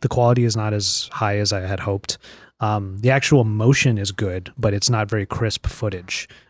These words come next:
which was a little bit disappointing. Um, yeah,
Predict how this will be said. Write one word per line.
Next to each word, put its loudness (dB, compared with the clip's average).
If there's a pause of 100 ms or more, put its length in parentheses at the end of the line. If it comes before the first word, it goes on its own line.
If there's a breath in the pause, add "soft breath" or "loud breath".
which 0
was 0
a 2
little 2
bit -4
disappointing. -4 (720 loud breath)
Um, -2 (1200)
yeah, 6